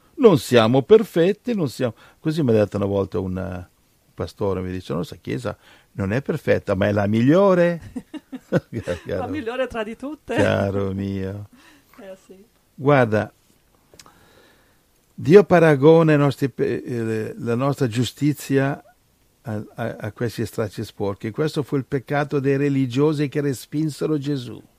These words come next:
Speaker 2: Cioè, senza Gesù non abbiamo niente, niente di buono in noi, neanche la nostra giustizia, non è niente.
Speaker 1: Il no-, il nostro, la nostra giustizia, quando anteponiamo le nostre giuste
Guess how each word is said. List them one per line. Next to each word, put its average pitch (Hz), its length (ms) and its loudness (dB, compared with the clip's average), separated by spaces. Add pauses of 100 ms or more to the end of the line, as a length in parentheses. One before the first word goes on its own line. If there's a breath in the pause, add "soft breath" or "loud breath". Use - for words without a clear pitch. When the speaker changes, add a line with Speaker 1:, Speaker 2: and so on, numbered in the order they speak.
(220)
Speaker 2:
Cioè, 220 240 -10
senza 240 340 -12
Gesù 226 260 -8
non 233 140 -8
abbiamo 214 320 -6
niente, 226 440 -8
niente 208 320 -12
di 196 120 -10
buono 208 420 -6
in 185 200 -16
noi, 185 260 -8
neanche 208 320 -12
la 208 120 -8
nostra 208 280 -10
giustizia, 190 540 -14
non 202 140 -12
è 202 60 -16
niente. 175 480 -18 (1300 soft breath)
Speaker 1:
Il 147 120 0
no-, 170 220 2
il 143 120 -2
nostro, 175 460 2 (580)
la 139 180 2
nostra 156 500 2
giustizia, 120 1120 -2
quando 120 360 -2
anteponiamo 147 1120 2
le 147 140 6
nostre 151 560 2
giuste 190 800 8